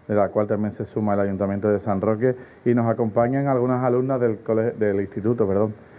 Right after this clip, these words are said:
del Instituto Carlos Castilla del Pino, que también han preparado algún texto.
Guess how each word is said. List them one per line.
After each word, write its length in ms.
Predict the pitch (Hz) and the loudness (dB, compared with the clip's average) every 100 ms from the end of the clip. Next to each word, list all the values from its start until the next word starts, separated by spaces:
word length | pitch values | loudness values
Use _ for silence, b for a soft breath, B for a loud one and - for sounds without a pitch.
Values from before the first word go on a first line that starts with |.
| B B | B B
del 160 | 110 110 | 2 2
Instituto 400 | 110 113 117 120 | 2 -2 0 0
Carlos 200 | 120 117 | 2 0
Castilla 400 | 113 113 127 120 | -2 -4 0 2
del 160 | 110 104 | 2 2
Pino, 320 | 127 127 147 B B B | 0 0 0 B B B
que 80 | 120 | 0
también 280 | 110 113 117 | 2 4 2
han 100 | 110 | 2
preparado 520 | 113 104 110 110 113 | 0 2 4 4 4
algún 220 | 107 107 | 2 -2
texto. 480 | 117 123 - 156 | -2 -2 0 0